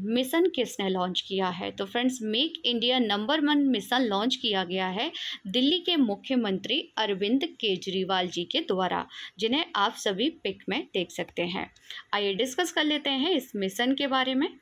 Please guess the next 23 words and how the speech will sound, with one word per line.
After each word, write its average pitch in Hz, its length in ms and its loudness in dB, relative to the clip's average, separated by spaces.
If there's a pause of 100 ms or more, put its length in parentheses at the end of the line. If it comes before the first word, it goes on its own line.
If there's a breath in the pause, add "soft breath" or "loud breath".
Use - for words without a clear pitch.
(1200 loud breath)
तो 233 60 2
फ्रेंड्स, 254 360 2
ये 247 160 2 (640)
मेक 262 400 0 (100)
इंडिया 247 380 2
नंबर 240 380 4
वन 285 180 6
मिशन, 262 300 4 (260)
पहला 220 240 2
पॉइंट 269 280 2
याद 269 200 2
रखेंगे, 269 460 0
दिल्ली 214 320 0
के 277 140 0
मुख्यमंत्री 254 600 2 (100)
अरविंद 214 400 2
केजरीवाल 208 680 0
जी 196 120 0
ने 202 100 0
इसे 359 180 0
लॉन्च 196 300 2
किया 185 240 -2
है। 180 200 -4